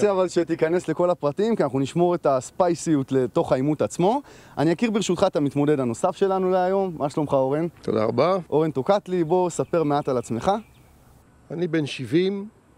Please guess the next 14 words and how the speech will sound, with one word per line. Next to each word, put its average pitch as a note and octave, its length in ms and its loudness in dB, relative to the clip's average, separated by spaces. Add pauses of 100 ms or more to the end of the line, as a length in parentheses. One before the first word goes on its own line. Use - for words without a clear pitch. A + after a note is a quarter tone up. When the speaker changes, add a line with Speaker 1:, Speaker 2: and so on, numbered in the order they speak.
(380)
Speaker 2:
בן D#3+ 200 0
הארץ D3 340 0
הזאת, C#3+ 360 -2 (680)
הרבה B2 300 -2
מאוד C#3+ 280 0
דורות, B2+ 480 -2 (800)
סדר C3 240 -6
גודל C3 200 0
של A2+ 160 -10
כמעט B2+ 260 -6
מאתיים A#2+ 320 -4
שנה A#2 280 -6
בארץ B2+ 340 -4
הזאת, A#2+ 300 -6